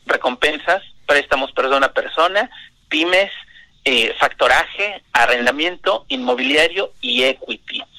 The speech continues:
Tenemos, por ejemplo, que la, las, las plataformas de préstamo persona a persona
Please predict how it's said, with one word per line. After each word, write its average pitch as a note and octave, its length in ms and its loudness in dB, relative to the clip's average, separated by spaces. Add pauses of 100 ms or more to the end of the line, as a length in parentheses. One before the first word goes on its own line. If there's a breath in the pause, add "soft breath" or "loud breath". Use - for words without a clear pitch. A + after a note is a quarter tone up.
(320 loud breath)
Tenemos, D#3 400 0
por E3 160 0
ejemplo, D#3 400 -2
que - 140 -4
la, A#2+ 360 4
las, B2 220 0 (400 loud breath)
las C3 200 2 (120)
plataformas A#3+ 640 0
de E3+ 80 -2
préstamo D#3+ 500 -2
persona D3 360 -2
a - 60 -4
persona B2+ 680 0